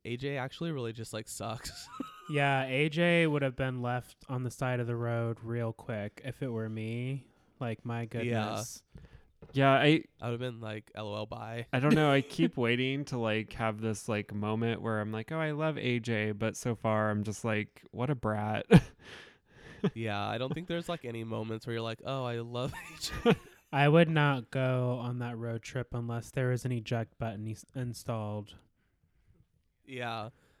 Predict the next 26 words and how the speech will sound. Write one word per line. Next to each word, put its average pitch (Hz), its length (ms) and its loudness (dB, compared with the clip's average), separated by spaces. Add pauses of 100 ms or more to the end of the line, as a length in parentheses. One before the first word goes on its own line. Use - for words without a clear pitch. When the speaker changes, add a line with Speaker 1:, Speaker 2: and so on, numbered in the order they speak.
(280)
Speaker 1:
One 127 220 -4
wrong 139 240 -4
move, 120 240 -2
A 117 180 -4
J, 113 240 -6
and 110 80 -8
you're 110 160 -6 (100)
fucking 113 360 -6
out. 110 420 -6
Speaker 2:
Eject. 123 960 -6
Speaker 1:
<laughs> - 480 6 (1500)
I'd 117 80 -6
been 131 120 -2
like, 131 340 -4 (140)
"A 135 140 -2
J, 147 640 -2 (380)
the 113 60 -8
time 117 460 -4
has 120 180 -4
come. 107 420 -6 (160)
Speaker 2:
<laughs> 240 240 4
Speaker 1:
Sashay 117 680 -2 (140)
away." 151 560 2
Speaker 2:
<laughs> 180 60 6 (2500)
Speaker 1:
Oh, 117 260 -8
gosh. 107 760 -12